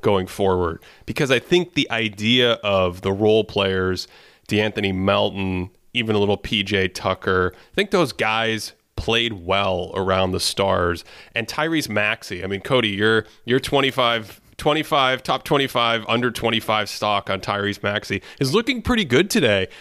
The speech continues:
because he, he had a really nice playoffs. He did what needed to be done, both at times when he was the primary on-ball weapon, a little bit of pick and roll, um, stuff like that, but also, hey,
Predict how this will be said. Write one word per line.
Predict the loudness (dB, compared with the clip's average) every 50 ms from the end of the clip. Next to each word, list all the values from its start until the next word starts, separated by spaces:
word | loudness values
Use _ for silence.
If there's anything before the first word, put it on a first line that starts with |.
| -16 -12
because | -6 -2 -2 -2 -2
he, | -2 -4 -4 -4 -6
he | -4 -2 0 0
had | 2 2
a | 0
really | 0 0 2 2 4 4 4
nice | 2 0 0 -2 -2 -4
playoffs. | -2 0 0 2 2 0 -4 -6 -14 -18 -20 -20 -20 -20 -20 -20 -10
He | -4 -2 -2 -2
did | -2 -2 -2 0 2 2 2 0 -2 -6 -10 -10
what | -10 -6 -2 0 0 -2 -2
needed | -4 -2 0 0 0 -2 -2 -2
to | -4 -2
be | 0 0 0 2
done, | 2 2 2 2 2 0 0 -2 -4 -6 -8 -14 -20 -20 _ _ _ _ -2 2
both | 4 4 4 4 0 -2
at | -4 -4 -4 -6 -6
times | -4 0 2 2 2 2 0 0 0
when | 0 0 2
he | 2 2
was | 4 4 2 2 0
the | -4 -8
primary | -8 -6 -2 0 0 0 0 0 0 0 2 2 0 0 0 0
on-ball | 0 2 2 0 0 0 2 4 4 6 4 4 2 0
weapon, | -2 -4 -2 -2 -2 -2 -2 -2 -2 -2 -2 -4 -4 -2 -2
a | 0
little | 2 2 2 2 2
bit | 2 0 -2
of | 0
pick | -4 -4 -2 -2
and | 0 2
roll, | 4 4 4 6 4 4 2 0 -4 -14 -20 _ _ _ -8
um, | -4 -2 -2 0 -2 -2 -4
stuff | -2 -2 -2 -2 0
like | -2 -2 -2 0
that, | -2 0 0 0 0 -2 -4 -6 _ _ _ -20 _ -6
but | -6 -4 -2
also, | 0 0 0 0 2 4 4 4 4 2 0 -4 -10 -20 _ _ _ _ _ _ _ _ _ _ _ _ _ -14 -6
hey, | -2 0 0 0 0 -4 -10